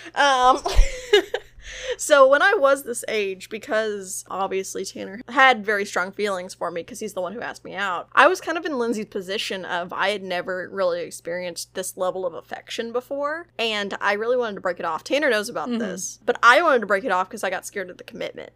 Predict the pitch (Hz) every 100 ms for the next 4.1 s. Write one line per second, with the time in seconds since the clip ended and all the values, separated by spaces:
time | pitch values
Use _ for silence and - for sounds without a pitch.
0 | _ - 214 190 170 - 185 180 190 175
1 | 165 - 220 214 196 175 202 196 190 190
2 | 175 180 202 185 180 190 185 196 202 180
3 | - 202 190 175 196 _ 208 208 302 370